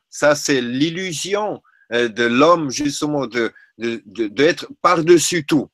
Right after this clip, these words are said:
Hein ? Par-dessus tout, euh, de, de toute la vie, de, de tout ce qui existe, c'est lui qui veut maîtriser tout dans l'ensemble. Et c'est ça plutôt, bon, en tout cas moi,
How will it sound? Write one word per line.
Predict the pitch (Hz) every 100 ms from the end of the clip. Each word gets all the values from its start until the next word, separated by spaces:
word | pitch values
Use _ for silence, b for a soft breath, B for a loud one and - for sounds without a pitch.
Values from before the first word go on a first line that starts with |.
| _
Hein ? | 107 131 156
Par-dessus | 143 127 135 120 - 156 147
tout, | 208 185
euh, | 131 -
de, | 139
de | 120 139
toute | 143 208 -
la | 196
vie, | 175 185 196
de, | 156 147 139 -
de | 147
tout | 214 220
ce | -
qui | 180
existe, | 160 - 185 180 -
c'est | 156
lui | 156 196 160
qui | -
veut | 147 151
maîtriser | 143 - 165 143 151 147 -
tout | 165 113 -
dans | 110 135 156
l'ensemble. | 160 156 117 95 - B B B
Et | 120
c'est | - 147
ça | 196 190
plutôt, | 185 156 180 170 b b b
bon, | 143
en | 135
tout | 123 151
cas | 127
moi, | 120 139 196